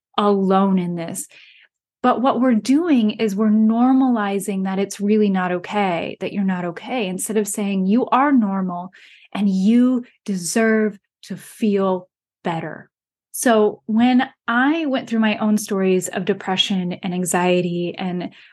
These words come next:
rage, uh, postpartum bipolar with my third, uh, I had been diagnosed with an autoimmune disease in my second. I had significant problems, right? I became a single mother.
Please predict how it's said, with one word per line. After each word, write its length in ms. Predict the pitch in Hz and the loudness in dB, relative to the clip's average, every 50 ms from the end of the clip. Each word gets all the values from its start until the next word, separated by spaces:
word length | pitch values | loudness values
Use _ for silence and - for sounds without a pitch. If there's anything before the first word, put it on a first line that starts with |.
| _ - | _ -8
rage, 680 | 190 175 180 196 190 190 190 190 190 190 165 - - | -6 0 2 4 4 4 4 4 4 2 0 -2 -6
uh, 420 | - - - 190 190 180 165 - - | -8 -8 -10 -10 -8 -8 -8 -8 -8
postpartum 600 | - - 208 196 196 - - 196 185 185 180 170 | -6 -4 -2 -4 -2 -2 -2 -2 0 0 0 0
bipolar 720 | 180 175 180 190 - - - - - 220 208 196 196 190 | 0 0 -2 -4 -10 -20 -12 -4 0 2 2 4 4 4
with 200 | 190 190 185 - | 4 2 0 -2
my 140 | 180 175 180 | -4 -6 -6
third, 520 | - - - 208 196 190 190 190 185 180 - - - - - - - - - | -6 -2 0 2 2 4 4 2 2 0 -6 -16 -20 -20 -20 -20 -20 -14 -10
uh, 220 | 185 185 185 170 - | -6 -4 -2 0 0
I 60 | - | 0
had 220 | 180 180 175 180 165 | 2 0 0 0 0
been 300 | 196 185 185 185 - - _ - 214 | 0 0 0 0 -2 -6 _ -10 -4
diagnosed 480 | 190 202 196 196 190 185 196 196 190 190 | 0 2 4 4 4 2 2 0 0 0
with 120 | 214 185 | -2 -2
an 120 | 190 190 - - | 0 -2 -2 0
autoimmune 640 | 208 196 190 190 196 190 185 185 190 190 190 190 | 2 2 4 4 4 2 2 2 2 2 2 2
disease 460 | 185 185 180 - - 190 190 185 180 - | 2 0 -2 -2 0 2 2 2 0 -2
in 160 | - 196 185 | -6 -8 -8
my 140 | 170 175 185 | -8 -8 -6
second. 720 | - - - 202 185 185 190 202 190 185 180 - - - - - - - - - - _ | -6 -4 0 0 0 0 0 -2 -2 -2 -4 -6 -10 -16 -20 -20 -20 -20 -20 -20 -14 _
I 320 | - 190 190 196 202 208 214 | -6 -2 0 2 4 4 2
had 460 | 214 208 190 214 208 196 190 190 185 | 2 2 2 2 4 4 2 0 -2
significant 1200 | - - - 233 180 196 202 202 196 196 196 196 - 202 196 196 - 190 185 175 165 - - - _ _ _ - | -6 -4 -4 -2 2 2 2 4 4 2 2 0 0 -2 -2 -2 -4 -6 -6 -6 -8 -12 -18 -20 _ _ _ -12
problems, 600 | - - 202 185 180 170 170 165 165 175 170 - - | -2 0 2 2 2 0 -2 -4 -6 -6 -8 -6 -4
right? 180 | 180 185 175 | -2 -2 0
I 300 | 175 185 190 190 190 190 | 2 2 4 4 4 4
became 320 | 185 190 185 190 185 175 175 | 2 0 0 -2 -2 -4 -4
a 40 | 165 | -6
single 320 | - - 185 170 165 170 | -6 -6 -6 -6 -6 -6
mother. 600 | 165 180 202 214 214 202 214 202 196 196 190 | -4 0 2 2 2 2 2 2 2 0 -2